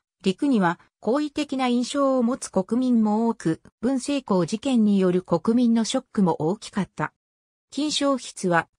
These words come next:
陸の慈悲深い国母というイメージは作られたもので、実際には欲深く、人のありがたみを知らない女性だったと評している。さらに、金が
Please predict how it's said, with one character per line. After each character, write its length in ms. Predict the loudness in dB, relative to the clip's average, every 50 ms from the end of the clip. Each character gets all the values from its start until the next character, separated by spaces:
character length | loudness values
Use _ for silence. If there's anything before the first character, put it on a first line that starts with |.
| _ -2
陸 280 | -2 -2 0 0 -2
の 100 | 0 -2
慈 240 | -2 -2 -4 -2 -2
悲 40 | -2
深 280 | -2 -2 -2 0 -2 -2
い 80 | -2
国 300 | -2 -4 -4 -2 -2 -2
母 160 | -2 -2 -4 -6 _ _ _ _ -6
と 140 | -2 -2 0
い 180 | 0 0 0
う 80 | 0 0
イ 120 | -2 -2
メ 180 | -2 -2 0 0
ー 60 | 0
ジ 100 | 0 0
は 120 | 0 0 -2
作 200 | -4 -4 -4 -2
ら 140 | -2 0 0
れ 100 | -2 0
た 140 | 0 2 2
も 140 | 2 2
の 100 | 2 2
で、 220 | 0 0 -2 -2 _ _ _ _ -2
実 140 | -2 -2 -2
際 360 | -2 -2 -2 0 0 0 0
に 120 | 0 0
は 140 | 2 2 2
欲 280 | 0 -2 0 0 -2 -4
深 240 | -2 -4 -6 -6
く、 260 | -2 0 -2 -2 -2 _ _ _ _ -20
人 240 | -10 -4 -2 -2
の 160 | -2 -2 -2 -2
あ 80 | -2
り 160 | -2 -2 0
が 140 | 0 0 0
た 160 | 0 0 2
み 160 | 2 2 2 2
を 60 | 0
知 240 | -2 -4 -4 -2 0
ら 120 | 0 0
な 160 | 0 0 0
い 80 | 0 0
女 140 | 0 -2 -2
性 280 | 0 0 -2 0 0
だ 100 | 0 -2
っ 60 | -2
た 160 | -2 -4 -6 -4
と 120 | -4 -4
評 260 | -4 -2 0 0 0
し 120 | -2 -4 -4
て 80 | -2 -2
い 140 | -2 -2 -4
る。 160 | -6 -8 -10 _ _ _ _ _ _ _ _ _ _ _ _ _ _ _ _
さ 200 | -10 -4 -2 0
ら 120 | 2 2 4
に、 260 | 4 2 2 0 -2 _ _ _ _
金 260 | -4 -2 0 2 2
が 240 | 4 4 2 0